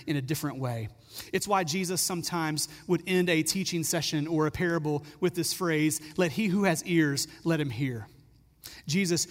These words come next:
using these indirect storytelling methods so that we're forced to see things from new angles and so that we can't evade the message he's trying to convey. These parables are stories, yes,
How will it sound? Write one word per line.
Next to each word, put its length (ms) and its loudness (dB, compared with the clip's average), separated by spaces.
using 360 0
these 260 2
indirect 720 4
storytelling 840 2
methods 500 -2
so 140 2
that 80 4
we're 180 2
forced 500 2
to 60 -2
see 280 0
things 460 0
from 260 0
new 200 0
angles 560 0
and 100 -2
so 160 2
that 80 2
we 160 -4
can't 340 -6
evade 560 0
the 60 0
message 500 -2
he's 260 -4
trying 400 -4
to 220 -4
convey. 420 -8
These 160 2
parables 340 4
are 60 2
stories, 520 0
yes, 480 -2